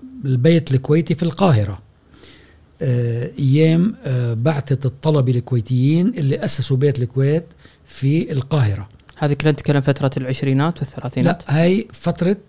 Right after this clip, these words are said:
Speaker 1: آه، فترة الأربعينات والخمسينات. يعني، أنا بقول من العشرين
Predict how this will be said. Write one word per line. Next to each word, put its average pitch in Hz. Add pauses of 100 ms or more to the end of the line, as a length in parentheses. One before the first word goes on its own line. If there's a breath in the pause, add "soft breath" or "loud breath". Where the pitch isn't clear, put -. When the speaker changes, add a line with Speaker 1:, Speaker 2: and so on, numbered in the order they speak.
(160)
Speaker 1:
آه، 135 (200)
فترة 156
الأربعينات 151
والخمسينات. 104 (1080 soft breath)
يعني، 123
أنا 147
بقول 143
من 165
العشرين 131